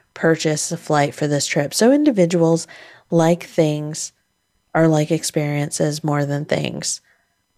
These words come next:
Allow them to make the memories and make the memories with you.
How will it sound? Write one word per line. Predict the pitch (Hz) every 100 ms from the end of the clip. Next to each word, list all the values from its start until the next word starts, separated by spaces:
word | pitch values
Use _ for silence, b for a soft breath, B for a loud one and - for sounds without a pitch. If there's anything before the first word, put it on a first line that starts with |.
| _ _ _ _ _ _ _ _ _
Allow | 165 170 190
them | 208 202 185
to | 175
make | 165 165
the | -
memories | 151 147 160 - - - - - -
and | 156
make | 156 156 -
the |
memories | 160 147 143 143 143 -
with | 139 -
you. | 151 -